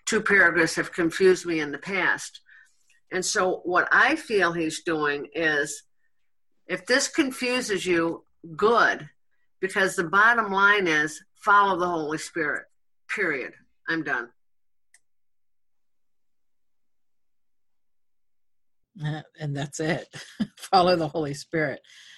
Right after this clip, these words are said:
Speaker 2: That's a lot of what the readings are, is like, get yourself out of the way and just follow the Holy Spirit, damn it.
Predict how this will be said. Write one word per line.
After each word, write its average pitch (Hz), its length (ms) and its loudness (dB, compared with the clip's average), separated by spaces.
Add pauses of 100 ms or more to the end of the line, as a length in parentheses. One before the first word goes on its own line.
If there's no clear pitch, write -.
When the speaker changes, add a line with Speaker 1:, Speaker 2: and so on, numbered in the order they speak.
(400)
Speaker 2:
That's 302 340 0
a 233 80 4
lot 226 400 6
of 208 180 6
what 190 300 4
the 185 100 4
readings 175 520 4
are, 147 580 2
is 151 400 -6
like, 151 300 -4
get 294 200 -2
yourself 233 440 4
out 175 200 6
of 165 60 0
the 156 120 -2
way 151 580 0
and 143 280 -4
just 160 280 -2
follow 160 420 0
the 151 100 -6
Holy 151 280 -6
Spirit, 147 500 -4
damn 117 220 -14
it. 127 100 -16